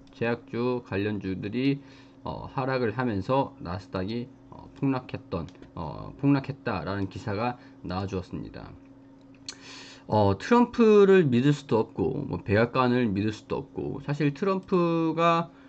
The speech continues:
어, 얘기를 한 것들 중에서 이런 경우가 좀 많았어요. 백악관이 트럼프와,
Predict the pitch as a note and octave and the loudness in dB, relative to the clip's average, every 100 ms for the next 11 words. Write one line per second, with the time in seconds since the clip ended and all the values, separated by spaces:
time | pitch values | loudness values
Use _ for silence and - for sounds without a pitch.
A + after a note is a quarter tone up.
0 | - - A#2 A2+ G#2+ G2 A2+ C#3+ E3 D3+ | -10 0 2 4 4 4 2 4 2 4
1 | F3 F3 F3 - D3+ C#3+ C3 A#2 A2 A#2+ | 4 4 0 2 4 4 4 0 2 0
2 | F#2 G1+ - C3+ F3+ D3+ C#3+ C#3+ C#3+ G2 | 0 -6 -6 0 2 6 6 6 4 -2
3 | F2 A2 - E2 C#2 G#2 C3+ E3+ - D#3 | -2 -2 -4 -6 -4 0 2 2 2 4
4 | D3 C#3+ E3 F3 F3 - - - - F#3 | 6 6 6 2 -2 -18 -20 -14 0 2
5 | F3+ - C3+ F#2+ G#2 C#2+ | 2 2 2 4 0 -2